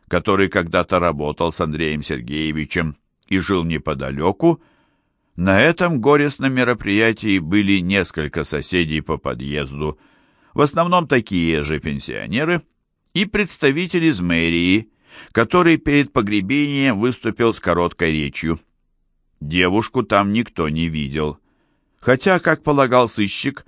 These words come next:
она могла присутствовать, только не подходить к могиле. Но это было бы возможно только в одном случае,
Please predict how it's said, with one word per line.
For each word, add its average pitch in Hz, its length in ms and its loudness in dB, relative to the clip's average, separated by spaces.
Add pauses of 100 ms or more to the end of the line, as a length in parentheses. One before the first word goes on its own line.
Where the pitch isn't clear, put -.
(480)
она 110 300 4
могла 156 420 2
присутствовать, 101 1000 -2
только 113 440 2
не 117 140 -2
подходить 135 580 -4
к - 80 -14
могиле. 78 580 -2 (720)
Но 85 180 -2
это 87 300 2
было 87 300 0
бы 85 140 0
возможно 85 520 -2
только 82 340 -4
в 85 60 0
одном 113 380 0
случае, 65 580 -10